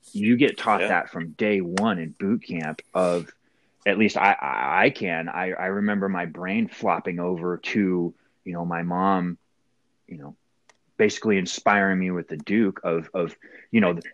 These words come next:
Speaker 1: the next
Speaker 2: <laughs>
Speaker 1: ten minutes, I'm gonna shove this wheelbarrow to the top of the hill. Whatever happens, I don't,
Speaker 2: Yeah.
Speaker 1: I don't, I don't care how or what or any of that stuff. It's just grabbing that grit and going. And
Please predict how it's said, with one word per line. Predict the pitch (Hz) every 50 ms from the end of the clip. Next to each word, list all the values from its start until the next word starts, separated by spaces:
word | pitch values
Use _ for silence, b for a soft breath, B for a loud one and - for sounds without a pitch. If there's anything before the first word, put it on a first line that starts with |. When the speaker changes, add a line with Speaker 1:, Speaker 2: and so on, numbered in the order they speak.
| -
Speaker 1:
the | - - 120
next | 120 113 123 143 -
Speaker 2:
<laughs> | - 135
Speaker 1:
ten | - 143 123 113
minutes, | 117 123 120 101 - 98
I'm | 107 117
gonna | 113 117 98 82
shove | - - - - - - 98 87
this | 95 95 - -
wheelbarrow | 95 101 104 98 85 90 90 87 87 85
to | 80 85
the | 80 80
top | - - 80 78 76 -
of | 73
the | 78
hill. | 80 87 82 73 57 - _ _
Whatever | - 107 117 123 123 113
happens, | 101 107 110 107 107 - 110 104 98 -
I | - 104
don't, | 95 92
Speaker 2:
Yeah. | 90 90 92 92
Speaker 1:
I | 104
don't, | 104 101 - _ - - 131
I |
don't | 131 131 117 - _ -
care | - - - 139 123 110 98 85 85 82 _ b b b b b b b
how | b - - 123 113 110 110 110 110 113 110 _ -
or | 92 92 90
what | 87 95 107 104 101 104 104 _ -
or | 98 92 82 78 -
any | 123 131 139 127
of | 110 87
that | 95 87 - -
stuff. | - 95 85 82 -
It's | 92 - -
just | 104 90 -
grabbing | - 101 98 98 92 92
that | 90 85 - -
grit | - - 95 98 - -
and | _ _
going. | - 95 98 113 107 90 - - _ _ B B B B B B B B B
And | 110 110 107 104 101 101 98